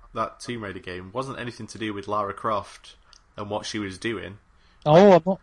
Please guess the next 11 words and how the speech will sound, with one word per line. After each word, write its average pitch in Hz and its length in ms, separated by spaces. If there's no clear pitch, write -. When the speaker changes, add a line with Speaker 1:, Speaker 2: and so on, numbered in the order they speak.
Speaker 2:
suggesting 165 540
anything, 147 360
Gareth. 120 280
Speaker 1:
Like, 123 320
you 175 80
know, 127 320
i-, 120 200
if 139 140
they're 139 160
making 131 320
another 117 440